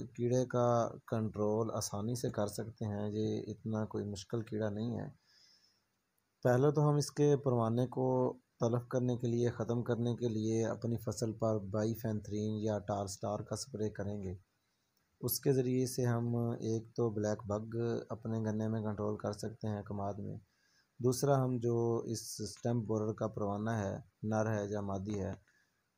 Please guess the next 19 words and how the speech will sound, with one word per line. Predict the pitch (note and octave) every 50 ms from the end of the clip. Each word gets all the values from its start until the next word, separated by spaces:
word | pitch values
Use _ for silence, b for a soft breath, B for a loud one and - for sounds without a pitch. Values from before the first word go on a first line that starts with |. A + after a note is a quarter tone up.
| _ _ -
वो | A2 B2 C3+
भी | B2+ A#2+ B2 B2 B2 B2 B2 - -
बाईफेंथ्रीन | A#2+ A2 A2 A#2 A2+ A2 A2 A2+ A2+ G#2+ G#2+ - - G#2+ G#2 G#2+
से | G2+ - G#2+ G#2
तलफ | G2+ - G#2 F#2+ F#2+ F#2+ -
हो | - F#2
जाएगा। | F2 F2+ F#2 F2+ F#2 F#2+ F#2+ F#2+ - _ _ _ _ _ _ _ _ -
उसके | B2 A#2+ - - D3+
बाद | B2+ A#2 B2 C3 C#3+ C3+
आ | C#3 B2+ B2
जाएगा | A2+ B2 B2 A#2+ A#2 A2 A2+ A2+ A2 A2 - -
इसका | A2 A2 - - A#2+ A#2
जो | A2 G2+ A2 A2 G#2+ G#2 G#2 G2+ G2+ - - _ _ _ _ _ _ _ _ _ _ _ _ _ _ _ _ _ _ _ _ _ _ _
सुंडी | - - - A2+ A2 A#2 B2+ C#3+
है, | D3 C3 A2+
इसकी | A2 A2+ - - - G#2+ G#2+ G#2 G#2 - - _ -
स्टैम्प | - - - - A2+ A#2 A#2+ G2+
बोरर | G#2+ A2 A2 B2 A#2+ G#2+ G#2
है, | G#2 A#2